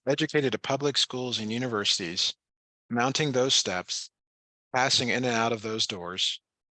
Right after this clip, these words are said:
ascending those pulpits, preaching, teaching, administering justice, practicing medicine, transacting business, making money. It is a solemn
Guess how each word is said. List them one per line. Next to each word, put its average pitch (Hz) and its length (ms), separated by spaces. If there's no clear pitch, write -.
ascending 147 480
those 147 180
pulpits, - 680
preaching, 113 540
teaching, 98 560
administering 147 680
justice, 101 680
practicing 143 480
medicine, 107 540
transacting 120 560
business, 123 600
making 123 360
money. 120 360
It 143 140
is 139 140
a 127 120
solemn 156 800